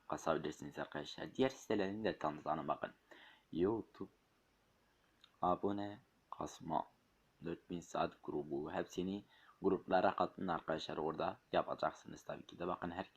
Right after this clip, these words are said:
hepsi bir günlüktür. Hemen yerine bakalım.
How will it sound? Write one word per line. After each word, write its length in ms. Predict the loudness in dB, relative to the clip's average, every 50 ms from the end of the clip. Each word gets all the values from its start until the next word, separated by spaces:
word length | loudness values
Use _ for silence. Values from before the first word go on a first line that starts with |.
| _ _ _ _ _ _ _ -20 -20 _
hepsi 560 | 0 0 0 0 0 -4 -2 -2 -2 -2 -6 -4
bir 140 | 0 2 2
günlüktür. 640 | 2 2 -2 -6 -6 -6 -10 -10 _ -2 -2 -2 -2 -6 _ _ -20 -20 -20 -20 -20 -20 -20 -20 _ _ _ _ _ _
Hemen 340 | -8 -4 -2 -2 -2 -2 0
yerine 360 | 0 0 0 2 2 2 6
bakalım. 500 | 6 6 4 4 0 0 0 0 -4 -6